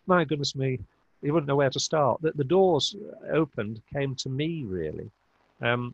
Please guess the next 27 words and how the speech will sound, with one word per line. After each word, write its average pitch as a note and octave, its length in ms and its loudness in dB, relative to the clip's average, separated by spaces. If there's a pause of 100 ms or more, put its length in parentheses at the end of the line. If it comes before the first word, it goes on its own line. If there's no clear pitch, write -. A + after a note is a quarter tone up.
(140)
once C3+ 280 -4
it - 60 -4
became A2+ 380 -4
known A2+ 180 -2
I A2 60 -2
was G#2+ 140 -2
available, G#2 580 0
the G#2+ 280 -2 (100)
telephone B2 440 -4
rang, C3 220 0
"Ah, A#3+ 160 2
David, F#3 360 -2
we've E3 140 -8
been D#3 140 -8
talking G3 380 0
about G2+ 260 0
you, A#2 200 0
and, C#3 200 0
um, D3+ 180 -2 (440)
would F3 100 -2
you E3 60 -4
care F3 200 4
for E3 120 -6
a - 20 -2
cup D#3+ 200 0
of D3+ 100 -6
coffee?" G#2+ 340 0